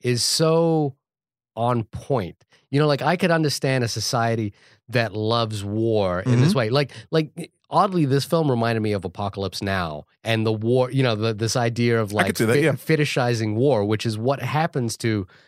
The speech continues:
Speaker 1: um, um, Nicholas Van, uh, Nicholas Holt's character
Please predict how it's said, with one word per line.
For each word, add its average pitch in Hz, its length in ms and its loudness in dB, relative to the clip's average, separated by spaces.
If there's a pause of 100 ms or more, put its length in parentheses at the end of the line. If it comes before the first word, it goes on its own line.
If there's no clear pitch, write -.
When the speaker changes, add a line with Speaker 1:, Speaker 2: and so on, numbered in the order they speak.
(200)
Speaker 1:
um, 98 920 -4
um, 95 600 -4
Nicholas 110 260 -4
Van, 104 320 -6
uh, 110 200 -6 (300)
Nicholas 131 420 -4
Holt's - 460 -8
character 208 500 -6